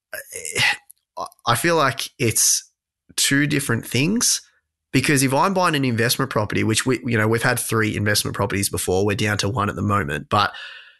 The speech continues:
it's a hundred percent a numbers game. Like, I don't care what it looks like, where it is, it, all that's, uh, like, it is relevant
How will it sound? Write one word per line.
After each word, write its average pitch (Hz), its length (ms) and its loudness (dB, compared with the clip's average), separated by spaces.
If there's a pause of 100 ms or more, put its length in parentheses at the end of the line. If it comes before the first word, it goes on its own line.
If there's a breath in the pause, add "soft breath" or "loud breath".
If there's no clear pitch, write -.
(140 loud breath)
it's 131 160 2
a 127 80 4
hundred 135 360 2
percent 120 320 0
a 107 60 0
numbers 104 340 2
game. 113 380 0
Like, 107 160 0
I 107 100 2
don't 113 180 0
care 104 360 0 (400)
what 120 240 2
it - 60 -2
looks 113 260 0
like, 104 400 0
where 113 320 2
it 101 60 -2
is, 101 380 0
it, - 200 -8
all 135 180 4
that's, 127 240 2
uh, 113 80 -4 (180)
like, 110 200 0
it 139 120 4
is 151 200 4
relevant 110 480 0